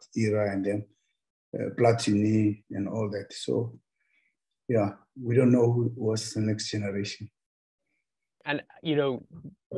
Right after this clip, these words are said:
Speaker 2: we were talking, you were saying that, you know, actually the, the, the nations have earned that at the World Cup. You know, we saw the incredible performances from every single one, you know, Tunisia beating France, Cameroon beating,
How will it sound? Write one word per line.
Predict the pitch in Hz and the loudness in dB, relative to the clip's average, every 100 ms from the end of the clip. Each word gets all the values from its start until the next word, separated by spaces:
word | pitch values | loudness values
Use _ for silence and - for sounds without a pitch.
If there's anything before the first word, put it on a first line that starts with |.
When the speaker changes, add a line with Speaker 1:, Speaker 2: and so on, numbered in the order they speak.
| - | -10
Speaker 2:
we | 127 131 | -2 0
were | 139 | 2
talking, | 135 131 123 | -2 0 0
you | |
were | 113 | -2
saying | 101 139 120 | 0 0 0
that, | 98 | -2
you | - | -4
know, | 101 | -4
actually | 95 117 - 101 | -4 -4 -2 -2
the, | 98 - - | -2 -8 -8
the, | 104 104 | -8 -6
the | 110 | 0
nations | 117 175 - 107 101 | 4 4 2 -2 -2
have | 104 | -6
earned | - 131 123 95 | 0 2 2 -2
that | 90 - | -4 -4
at | 95 | -4
the | 104 | 0
World | 107 104 | 0 0
Cup. | - 113 - | 0 -2 -2
You | 98 | -6
know, | 98 | -6
we | 98 | -6
saw | 98 123 117 | -4 -2 0
the | 98 92 - - | -2 -4 -8 -14
incredible | 107 98 117 104 90 | -12 -4 -2 -2 -6
performances | 98 95 107 98 98 98 95 98 | -10 -4 -2 -2 -4 -8 -8 -8
from | - 98 | -6 -6
every | 110 104 | -2 -2
single | - 98 101 | -4 -4 -2
one, | 101 | -2
you | 98 | -6
know, | 98 | -12
Tunisia | 95 101 98 95 | -10 -10 -6 -6
beating | 98 98 95 | -6 -8 -4
France, | 104 104 98 92 | 0 0 0 -4
Cameroon | - 98 98 98 | -10 -8 -6 -6
beating, | 98 95 95 | -4 -4 -6